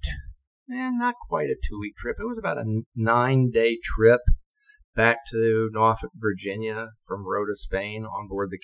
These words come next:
carrier. And when we got about, oh, two days out from the vacapes off Virginia is when w-,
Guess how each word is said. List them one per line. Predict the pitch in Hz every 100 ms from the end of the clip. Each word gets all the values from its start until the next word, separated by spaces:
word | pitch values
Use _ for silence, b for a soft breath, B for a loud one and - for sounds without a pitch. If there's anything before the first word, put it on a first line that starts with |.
| -
carrier. | 98 104 107 110 - _ b b b b b _ _ _
And | 117 117 117 120
when | 127
we | 123
got | 123 139 156
about, | 135 120 117 120 - - - _ _ _ _ _ _ _ 151
oh, | 139 135 135 127
two | 165 202
days | 185 160 151 131 110
out | 120 123 98 82 - - _ - -
from | 117 117 113 110 107 - _ _ _ _ _ _ _
the | 113 120
vacapes | 117 117 98 76 - -
off | 95 95 - -
Virginia | 104 101 110 92 69 69 - _ _ _ _ _ _ _ 151
is | 113 -
when | 117
w-, | 104 104